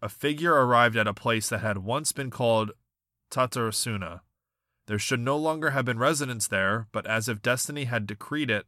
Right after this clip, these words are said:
a farmer had come there, picking Naku weed to make a living. Thus, it was under the moonlight that he saw a phantom figure standing on the edge of the cliff. This person wore a wide hat that concealed their face entirely.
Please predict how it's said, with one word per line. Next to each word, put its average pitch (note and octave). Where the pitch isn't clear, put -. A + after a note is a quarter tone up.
a G2+
farmer C#3+
had A#2
come A#2+
there, G2
picking A2
Naku B2+
weed A#2+
to A2+
make G#2
a G#2+
living. F#2+
Thus, C3+
it B2
was A2
under C#3
the C3+
moonlight A#2+
that G#2+
he A#2
saw A#2
a G2+
phantom C#3
figure G#2
standing B2
on G#2
the G2+
edge G2+
of F#2+
the G#2
cliff. -
This G#2
person C#3+
wore B2
a G2
wide G#2+
hat A#2+
that G2+
concealed G#2+
their G#2
face A#2
entirely. F#2+